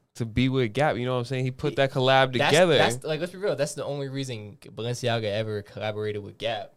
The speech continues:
Speaker 1: That's what I'm saying.
Speaker 2: You know,
Speaker 1: So,
Speaker 2: so
Speaker 1: like,
Speaker 2: Kanye kinda really did him
Speaker 1: so
Speaker 2: a
Speaker 1: for,
Speaker 2: favor with that.
Speaker 1: so for Gap to screw them on this deal, bro, like,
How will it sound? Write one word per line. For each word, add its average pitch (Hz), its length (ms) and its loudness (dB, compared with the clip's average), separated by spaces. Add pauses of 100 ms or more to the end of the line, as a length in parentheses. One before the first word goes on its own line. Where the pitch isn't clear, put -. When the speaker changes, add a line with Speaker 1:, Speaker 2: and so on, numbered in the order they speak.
Speaker 1:
That's 135 260 2
what 123 120 0
I'm 110 160 2
saying. 135 480 2
Speaker 2:
You 123 60 -4
know, 123 40 0
Speaker 1:
So, 113 80 2
Speaker 2:
so 107 80 2
Speaker 1:
like, 104 80 0
Speaker 2:
Kanye 180 300 0
kinda 151 240 -2
really 147 220 0
did 135 160 0
him 127 40 -2
Speaker 1:
so 151 120 6
Speaker 2:
a - 40 2
Speaker 1:
for, 139 60 2
Speaker 2:
favor 135 200 6
with 110 180 -4
that. 107 280 -4
Speaker 1:
so 147 160 -2
for 117 140 0
Gap 135 400 0
to 127 80 -4
screw 139 320 -2
them 131 180 0
on 123 160 2
this 110 220 0
deal, 123 340 2
bro, 123 300 0
like, 104 280 -8